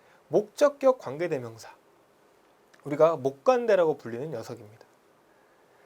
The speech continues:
다음 세 번째, 주격 관계대명사 플러스 비동사의 영역. 그러니까 주관대 플러스 비동사라고 생략해서 부르기도 하죠.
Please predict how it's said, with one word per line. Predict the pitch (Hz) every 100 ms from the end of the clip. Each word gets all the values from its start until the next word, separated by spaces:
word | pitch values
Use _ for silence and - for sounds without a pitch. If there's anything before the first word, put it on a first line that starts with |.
| _ _ _ -
다음 | 135 135
세 | 277
번째, | 294 269 123 135 269 _ _ _ _
주격 | - 170 - 269 269
관계대명사 | 160 143 160 160 143 131 131
플러스 | - 131 -
비동사의 | - 135 160 147 131 143 170
영역. | 110 104 110 _ _
그러니까 | 117
주관대 | - - 170 170 160
플러스 | 160 131 -
비동사라고 | - 139 139 120 117 113 170 277 - _ _
생략해서 | 180 185 180 143
부르기도 | - 127 120 113
하죠. | 135 -